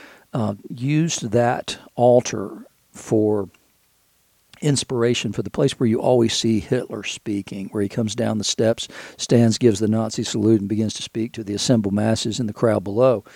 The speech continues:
It, it, the inspiration for that was actually Satan's throne.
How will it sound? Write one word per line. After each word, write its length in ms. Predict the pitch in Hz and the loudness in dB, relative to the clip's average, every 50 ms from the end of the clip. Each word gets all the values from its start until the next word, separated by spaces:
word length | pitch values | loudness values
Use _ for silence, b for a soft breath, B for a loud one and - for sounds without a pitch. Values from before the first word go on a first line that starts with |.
| B B B B B B B | B B B B B B B
It, 160 | 139 135 - - | 2 2 2 0
it, 240 | - 151 - - 120 | -8 -12 -10 -4 -4
the 160 | 123 123 135 | -2 0 0
inspiration 800 | 135 135 - - - 110 104 113 123 143 135 - - 107 104 | -2 -2 -2 0 0 2 6 8 8 8 6 4 2 0 -2
for 160 | 101 - - 110 | -2 -4 -6 -8
that 240 | 101 101 110 - | -8 -10 -12 -12
was 160 | - - - - | -12 -14 -10 -4
actually 640 | 165 139 131 - - - - - 113 104 104 107 | -2 0 0 0 -2 -4 -4 -2 0 0 0 0
Satan's 520 | - - - 110 104 117 - 98 95 - - | 0 0 2 2 2 2 -2 -4 -4 -4 -4
throne. 520 | - - - 113 107 95 92 92 90 - | -4 -2 0 0 -2 -2 -4 -8 -10 -14